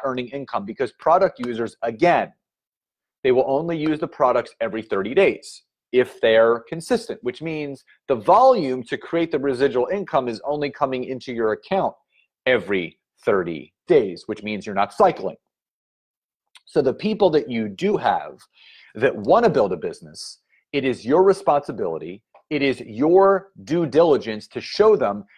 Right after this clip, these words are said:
how to build deep. Most people are teaching their teams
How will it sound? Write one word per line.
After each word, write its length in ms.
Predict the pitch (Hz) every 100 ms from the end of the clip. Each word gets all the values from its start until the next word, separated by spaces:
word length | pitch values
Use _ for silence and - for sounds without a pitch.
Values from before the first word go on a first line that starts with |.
| _
how 320 | - 147 175
to 140 | 170 156
build 480 | 107 139 139 135 - -
deep. 300 | 143 113 - _ _ _
Most 480 | 120 165 240 226 -
people 580 | - 240 - 117 101 113 -
are 160 | 147
teaching 580 | 147 - 214 226 190 151
their 200 | 143 156
teams 640 | 156 - 147 156 196 226